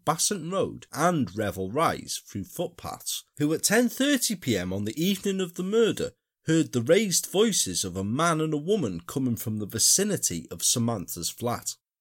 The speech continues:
And as we said before, a witness who lived in Revel Rise, Susan Dewar, briefly heard screams at about three A M, as well as a witness who heard two male voices arguing in the vicinity of the flat.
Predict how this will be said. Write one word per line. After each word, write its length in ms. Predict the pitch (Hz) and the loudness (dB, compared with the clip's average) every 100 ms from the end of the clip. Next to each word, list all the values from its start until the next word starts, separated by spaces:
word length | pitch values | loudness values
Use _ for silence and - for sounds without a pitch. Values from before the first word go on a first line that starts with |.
| _ _ - | _ _ -8
And 80 | 110 | 0
as 240 | 143 - | 2 2
we 60 | 143 | 2
said 340 | - 165 135 | 2 2 0
before, 520 | - 127 220 240 87 - _ _ | -4 -2 2 2 0 -6 _ _
a 60 | 104 | -6
witness 460 | 117 214 - 131 151 | 2 2 2 0 2
who 100 | 127 | 2
lived 340 | 160 180 - | 2 0 0
in 160 | 113 101 | -2 0
Revel 380 | 147 156 147 | 0 0 -2
Rise, 540 | 131 196 113 78 80 - _ | 0 0 0 -2 -4 -6 _
Susan 680 | - - 175 175 - 160 131 - | -2 0 2 2 2 0 -2 -2
Dewar, 600 | 143 151 180 69 65 - _ - | -2 2 0 0 -8 -14 _ 2
briefly 460 | 156 226 - 226 | 2 2 -2 -2
heard 280 | 180 220 196 | 0 0 0
screams 640 | - - 233 143 90 85 | -2 -2 -2 -2 -2 -4
at 80 | 85 | -6
about 300 | 82 101 107 | -4 -6 -6
three 400 | - - 147 151 | -8 -4 -2 0
A 180 | 151 170 | 2 0
M, 240 | 135 78 - _ _ - | -2 -4 -12 _ _ -10
as 120 | 104 | -6
well 220 | 104 131 143 | 0 2 2
as 140 | 123 | 0
a 40 | |
witness 560 | 110 139 202 113 90 - | 0 -2 -2 -4 -4 -4
who 100 | 90 | -4
heard 340 | 92 101 85 | -2 -2 0
two 260 | - 180 185 | 0 2 0
male 320 | 156 165 160 | 0 0 0
voices 600 | 123 175 190 - 92 80 - | 0 -2 0 -2 -4 -6 -6
arguing 640 | 123 143 135 - 92 87 - | 0 0 0 -4 -6 -6 -10
in 120 | 95 95 | -6 -6
the 80 | |
vicinity 680 | 87 92 - 123 135 120 95 | -6 0 0 0 -2 -4 -4
of 160 | 82 - | -6 -10
the 80 | - | -14
flat. 420 | - 95 85 | -8 -8 -8